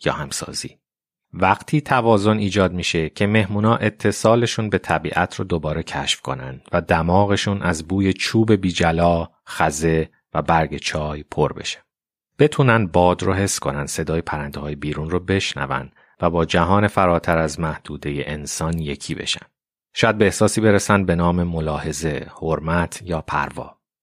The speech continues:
این میوه نشستن در یک فضای کوچیک در کنار دیگرانه، وقتی بتونی رها از فشار و تصنعات اجتماعی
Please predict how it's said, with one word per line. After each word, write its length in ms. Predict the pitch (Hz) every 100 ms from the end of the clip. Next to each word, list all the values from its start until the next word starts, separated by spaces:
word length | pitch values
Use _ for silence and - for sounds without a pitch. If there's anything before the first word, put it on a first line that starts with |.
| _ _ -
این 260 | 143 147 131
میوه 460 | 120 113 113 123
نشستن 520 | 113 - 95 - 104
در 160 | 101 90
یک 180 | 90 -
فضای 380 | 87 80 87 87
کوچیک 380 | 87 - 82
در 180 | - 78
کنار 320 | - 76 76
دیگرانه، 680 | 78 76 76 - 143 - - -
وقتی 240 | 80 90
بتونی 380 | 87 - 95 92
رها 320 | 92 85 98
از 180 | 95 -
فشار 380 | 87 - 92 92
و 40 |
تصنعات 640 | - 82 80 78 73 73 73
اجتماعی 760 | 69 - 73 71 69 76 73